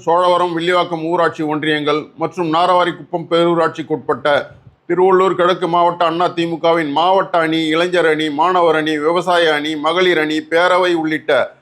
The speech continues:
அனைத்து பிரிவிலும் புதிதாக பொறுப்புகள் ஏற்றவர்கள் உட்பட ஏற்கனவே பொறுப்புகளில் உள்ளவர்கள் என ஐநூறுக்கும் மேற்பட்டோர் கலந்து கொண்டனர்.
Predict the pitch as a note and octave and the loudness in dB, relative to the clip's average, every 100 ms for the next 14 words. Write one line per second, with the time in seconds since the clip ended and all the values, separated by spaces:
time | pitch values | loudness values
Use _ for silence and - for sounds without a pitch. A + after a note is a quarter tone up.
0 | _ _ - E3+ G3 G3 F3 F3 F3 F3 | _ _ -4 -2 -2 -2 -2 0 2 4
1 | E3+ A#2+ - E3 F#3 F#3 F3+ F3+ C#3+ F3 | 2 -2 -6 -6 -2 2 2 2 0 -2
2 | F#3+ F#3 F3 E3 E3+ F3 E3+ D#3+ D#3+ D3 | 0 2 2 2 0 2 0 0 -4 -2
3 | E3 D3+ C3+ F#3 F#3 F3 F3 E3+ B2 F#3 | 0 2 2 0 -2 -2 0 0 0 -2
4 | E3+ F3 E3+ D#3+ E3+ F3 E3 E3 D3+ D3+ | 0 2 2 2 2 2 2 2 0 0
5 | C#3+ F3 F3+ F3 E3+ D#3+ D#3+ D#3+ C#3+ D#3+ | 0 0 0 0 -4 -4 -2 -4 -2 -2
6 | D3 D#3 E3 D#3+ C#3+ B2+ A2+ G2+ | 0 0 0 -2 -2 -2 -2 -6